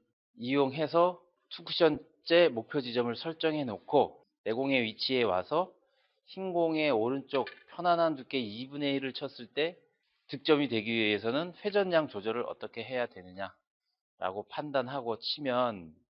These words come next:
회전은 줄이는 게 좋을 것 같습니다. 그래서 여기에 제시한 것처럼 왼쪽 회전 원팁에 두께 이분의 일 정도면 괜찮겠다라고 생각하고 치면 되겠습니다.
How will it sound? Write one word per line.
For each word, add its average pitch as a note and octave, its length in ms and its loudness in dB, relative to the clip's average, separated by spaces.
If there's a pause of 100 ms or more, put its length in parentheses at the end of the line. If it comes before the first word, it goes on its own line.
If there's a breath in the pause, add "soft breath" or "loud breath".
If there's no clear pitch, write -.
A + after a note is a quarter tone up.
(380)
회전은 C#3 440 -4
줄이는 G#2+ 500 -8
게 A#2+ 300 -6 (320)
좋을 G2+ 200 -10
것 - 140 -14
같습니다. - 460 -18 (220)
그래서 A2 360 -4
여기에 G#2 280 -4
제시한 G#2+ 380 -2
것처럼 A2+ 420 -6 (1300)
왼쪽 B2 300 -6
회전 A#2 220 -2
원팁에 G#2 540 -4 (120)
두께 - 260 -8
이분의 G#2 420 -6
일 G#2 60 -6
정도면 G#2 400 -8
괜찮겠다라고 F#2+ 720 -12 (1400)
생각하고 D#3+ 800 -2
치면 - 260 -12
되겠습니다. G2+ 520 -10